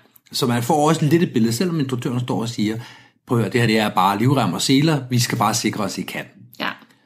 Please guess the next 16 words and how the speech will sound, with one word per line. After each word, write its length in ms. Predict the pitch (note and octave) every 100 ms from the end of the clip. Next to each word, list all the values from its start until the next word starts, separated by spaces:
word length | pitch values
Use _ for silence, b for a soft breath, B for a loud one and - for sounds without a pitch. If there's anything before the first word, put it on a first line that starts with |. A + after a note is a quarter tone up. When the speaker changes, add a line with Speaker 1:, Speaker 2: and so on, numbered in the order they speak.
| b
Speaker 1:
Så 160 | - A#2
er 120 | A2+
vi 120 | G#2+
stadigvæk, 640 | G#2+ C3 C3 D3 B2 A2 A2 A#2
øh, 540 | G2+ F#2 F2 F2 F2
får 140 | -
vi 80 | G2+
stadigvæk, 320 | F#2 A2+ A2+ A2 _ _ _ _ _ _ _ _ _ -
som 160 | B2+
elev 280 | C3+ D3+ F3
får 160 | - B2+
man 280 | C3+ B2 A2
den 140 | B2
der 120 | A2
lidt, 260 | A2 A2+ -
at 140 | -